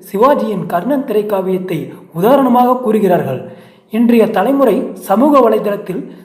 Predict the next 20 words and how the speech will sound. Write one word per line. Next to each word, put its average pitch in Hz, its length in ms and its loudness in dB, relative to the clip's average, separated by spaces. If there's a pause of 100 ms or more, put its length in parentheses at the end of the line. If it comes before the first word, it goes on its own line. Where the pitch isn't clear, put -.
சிவாஜியின் 240 560 -2
கர்ணன் 240 380 -4
படத்தை 220 340 -2
தேடும் 226 340 0
பொழுது 170 300 0 (460)
தனுஷின் 214 520 0 (320)
கர்ணன் 247 420 2
படமும் 240 360 2
வருமேயானால் 208 720 2 (360)
கர்ணன் 254 460 2 (280)
இதிகாச 190 480 2
நாயகனா 185 460 -2 (280)
அல்லது 208 380 -2 (360)
நடைமுறையில் 233 640 2
இருக்கும் 196 380 0 (240)
வன்முறை 262 440 2
நாயகனா 190 480 4 (300)
என்ற 202 260 -6
குழப்பம் 269 460 2
ஏற்படும். 170 440 -4